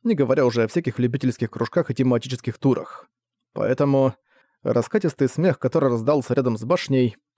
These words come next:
вполне мог принадлежать такому призраку. «Да, благодарю за сегодняшний вечер, лорд Байрон», произнесла женщина в очках.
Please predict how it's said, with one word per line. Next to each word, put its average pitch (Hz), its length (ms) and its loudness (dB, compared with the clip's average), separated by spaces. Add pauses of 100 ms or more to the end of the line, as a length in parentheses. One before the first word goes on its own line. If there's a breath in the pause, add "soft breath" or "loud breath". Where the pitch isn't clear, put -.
(120)
вполне 139 440 2
мог 143 200 0
принадлежать 110 560 -2
такому 135 320 2
призраку. 110 720 -2 (640)
«Да, 156 420 4 (140)
благодарю 156 540 2
за 185 140 -2
сегодняшний 135 600 0
вечер, 135 320 0
лорд 123 260 2
Байрон», 123 600 -2 (500)
произнесла 120 580 0
женщина 113 400 -2
в 120 60 2
очках. - 600 -6